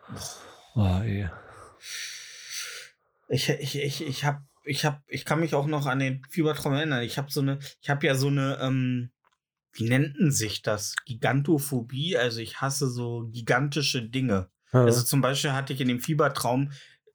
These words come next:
Speaker 2: war ich in so riesigen Räumen, die so gigantisch groß sind und ich mich da komplett drin verloren habe.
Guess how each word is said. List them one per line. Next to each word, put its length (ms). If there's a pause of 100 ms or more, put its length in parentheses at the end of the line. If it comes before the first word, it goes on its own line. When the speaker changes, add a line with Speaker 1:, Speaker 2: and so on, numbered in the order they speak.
(140)
Speaker 2:
war 220
ich 80
in 120
so 80
riesigen 520
Räumen, 480
die 80
so 140
gigantisch 640
groß 360
sind 180
und 120
ich 160
mich 160
da 120
komplett 580
drin 220
verloren 640
habe. 340